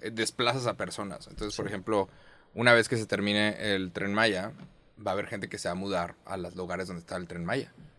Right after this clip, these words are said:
Speaker 1: Y van a decir, "Acabamos con la pobreza en esta zona". Y no es cierto. Los pobres se tuvieron que desplazar a otro lado porque se vendieron en lotes
Speaker 2: Sí.
Speaker 1: todas las propiedades en lugares como Mérida. Es eso. Pero, mm,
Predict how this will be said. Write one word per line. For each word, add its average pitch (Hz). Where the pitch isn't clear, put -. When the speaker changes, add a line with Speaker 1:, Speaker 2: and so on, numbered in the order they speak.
Speaker 1:
Y 98
van 95
a 101
decir, 90
"Acabamos 123
con 127
la 110
pobreza 110
en -
esta 123
zona". 120
Y 104
no 98
es 107
cierto. 151
Los -
pobres 110
se -
tuvieron 104
que 110
desplazar 98
a 98
otro 110
lado 127
porque 95
se -
vendieron 95
en 98
lotes 98
Speaker 2:
Sí. 107
Speaker 1:
todas 98
las 95
propiedades 92
en 85
lugares 87
como 85
Mérida. 117
Es 95
eso. -
Pero, 98
mm, 90